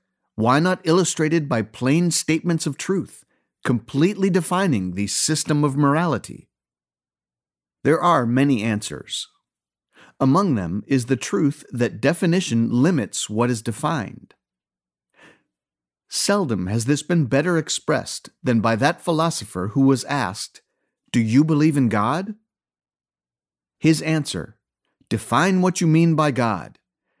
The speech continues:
and when you have defined, no matter what your definition, I shall reply,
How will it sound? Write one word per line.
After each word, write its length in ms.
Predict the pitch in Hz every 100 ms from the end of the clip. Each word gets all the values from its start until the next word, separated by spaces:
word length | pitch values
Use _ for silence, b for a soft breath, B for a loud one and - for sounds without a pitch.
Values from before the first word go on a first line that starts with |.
| -
and 180 | 104
when 160 | 110 160
you 120 | 190
have 100 | 175
defined, 600 | 147 123 185 151 95 - - _ -
no 140 | 131
matter 280 | 139 160 156
what 400 | 120 107 175 214
your 100 | 214
definition, 640 | 190 190 151 175 - 78 - _ _ _ -
I 180 | 95 147
shall 220 | - 165
reply, 640 | 151 156 175 123 92 101